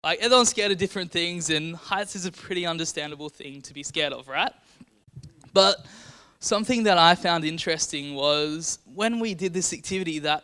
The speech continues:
it often wasn't the children that were scared. It was often the adults, it was often the parents, it was often the teachers that actually started freaking out. It was, it was when they were fine climbing up the ladder, but when they got to the top, looking over the edge, looking over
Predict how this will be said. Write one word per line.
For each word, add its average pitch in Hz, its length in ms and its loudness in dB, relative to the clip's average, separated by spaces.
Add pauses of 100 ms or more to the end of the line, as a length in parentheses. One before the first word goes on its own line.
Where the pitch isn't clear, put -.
it 208 140 -4
often 202 460 -6
wasn't 156 320 -6
the 156 80 -12
children 147 400 -10
that 135 120 -12
were 135 80 -10
scared. 131 360 -8 (640)
It 196 60 10
was 214 120 10
often 226 600 2
the 185 220 8
adults, 180 320 4
it 196 40 -4
was 196 100 0
often 220 240 2
the 202 80 10
parents, 175 400 2
it - 20 -4
was 180 100 -6
often 190 360 -2
the 165 80 -4
teachers 165 600 -6 (440)
that 185 160 2
actually 190 400 2
started 180 340 0
freaking 170 400 -6
out. 165 280 0
It 175 100 -2
was, 185 160 -2
it 202 120 -4
was 220 140 2
when 233 320 -2
they 190 80 8
were 185 80 10
fine 226 280 4
climbing 202 260 2
up - 80 -2
the 156 80 4
ladder, 156 360 8 (720)
but 208 120 4
when 214 160 4
they 202 100 4
got 202 200 6
to 214 100 0
the 196 100 6
top, 185 420 6 (200)
looking 208 320 0
over 190 120 2
the 165 220 4
edge, 170 340 2
looking 196 280 -2
over 160 480 8